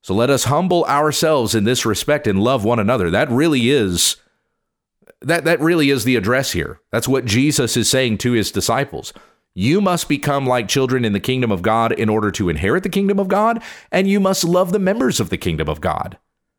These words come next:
And then we go from here into, well, what if your brother does cause you to stumble? What if your brother does sin against you?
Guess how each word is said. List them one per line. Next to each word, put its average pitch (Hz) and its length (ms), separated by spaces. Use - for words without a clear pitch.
And 104 160
then 139 160
we 147 100
go 143 220
from 117 200
here 117 440
into, 127 800
well, 101 140
what 123 180
if 135 120
your 147 80
brother 156 300
does 147 240
cause 98 280
you 92 80
to 85 80
stumble? 82 320
What 226 200
if 254 120
your 240 140
brother 185 340
does 170 480
sin 156 440
against 127 520
you? 107 480